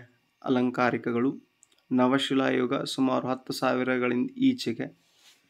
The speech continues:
ಹೌದಾ? ಇದು ಅಧ್ಯಾಯ ಎರಡರ ಏನಪ್ಪ ಅಂದ್ರೆ ಆಡಿಯೋ ನೋಟ್ಸ್. ಇನ್ನು ಅಧ್ಯಾಯ ಮೂರರ ಆಡಿಯೋ ನೋಟ್ಸನ್ನು ನೋಡೋಣ. ಭಾರತದ ಪ್ರಾಚೀನ ನಾಗರಿಕತೆಗಳು. ಪ್ರಾಕ್ತನ ಶಾಸ್ತ್ರಜ್ಞರು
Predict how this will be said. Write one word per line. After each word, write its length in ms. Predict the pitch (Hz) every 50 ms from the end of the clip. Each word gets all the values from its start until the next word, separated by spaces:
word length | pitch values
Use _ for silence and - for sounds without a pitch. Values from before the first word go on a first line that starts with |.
| _ _ _ _ _ _ - - - _
ಹೌದಾ? 140 | - 139 151 147 - -
ಇದು 160 | 156 156 165
ಅಧ್ಯಾಯ 520 | 156 135 117 117 131 127 143 151 147 143 135
ಎರಡರ 420 | 127 123 127 131 139 127 131 131 147 156 160
ಏನಪ್ಪ 300 | 151 131 123 123 - 123
ಅಂದ್ರೆ 220 | 123 123 135 143
ಆಡಿಯೋ 300 | 135 123 120 117 117 117
ನೋಟ್ಸ್. 280 | 110 - - - - 143
ಇನ್ನು 140 | 147 151 147
ಅಧ್ಯಾಯ 440 | 135 135 123 139 151 165 170 170
ಮೂರರ 420 | 160 151 156 160 170 165 160 151 156
ಆಡಿಯೋ 300 | 147 127 131 127 131 131
ನೋಟ್ಸನ್ನು 440 | 123 120 120 117 - - 127 135 139
ನೋಡೋಣ. 360 | 135 120 117 117 117 113 127 139 - - _ _ _ _ _ _ _ - _ _ _ _ _ _ - 131
ಭಾರತದ 440 | 127 139 151 160 160 156 156 151 160
ಪ್ರಾಚೀನ 540 | 156 - 135 - - - - 147 143 147 143
ನಾಗರಿಕತೆಗಳು. 760 | 139 135 127 120 127 123 123 - 117 - 127 123 135 - - - - _ _ _ _
ಪ್ರಾಕ್ತನ 480 | - 147 147 - - _ - 175 185 190
ಶಾಸ್ತ್ರಜ್ಞರು 960 | 180 - 156 139 - - 156 156 151 147 147 143 127 131 139 165 175 - -